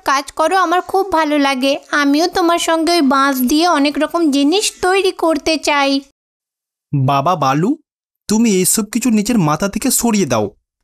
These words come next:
Speaker 2: তোমাকে যাতে আমাদের মতো কষ্ট না করতে হয়, সেই জন্য তোমার মা এবং আমি এই সব থেকে দূরে রেখেছি। তারপরে তোমাকে একটা ভালো স্কুলে ভর্তি করে দিয়েছি। যাও বাবা,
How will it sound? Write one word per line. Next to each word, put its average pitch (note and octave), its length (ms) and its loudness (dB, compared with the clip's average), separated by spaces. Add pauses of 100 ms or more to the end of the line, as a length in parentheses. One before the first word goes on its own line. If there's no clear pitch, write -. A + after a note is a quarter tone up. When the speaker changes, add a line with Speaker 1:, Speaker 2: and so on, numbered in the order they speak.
(360)
Speaker 2:
তোমাকে F#3+ 440 0
যাতে A#3 300 -2
আমাদের D#3 420 0
মতো G#3 320 -2
কষ্ট D#3 320 -4
না A3 140 0
করতে A3 320 -2
হয়, F3+ 220 0 (240)
সেই - 240 0
জন্য G#3 300 0
তোমার F3+ 360 0
মা D#3 360 0
এবং F#3+ 280 -2
আমি D#3+ 340 0 (260)
এই F#3 140 0
সব F3+ 240 -2 (120)
থেকে A3 200 -2
দূরে E3+ 280 0
রেখেছি। D3+ 480 -2 (460)
তারপরে D#3 400 -2
তোমাকে A3+ 340 -2
একটা A#3 260 -4
ভালো G3 320 0
স্কুলে A#3+ 260 0
ভর্তি F#3+ 380 -2
করে F#3 180 0
দিয়েছি। C#3 360 0 (600)
যাও G3 260 0
বাবা, D#3 420 -2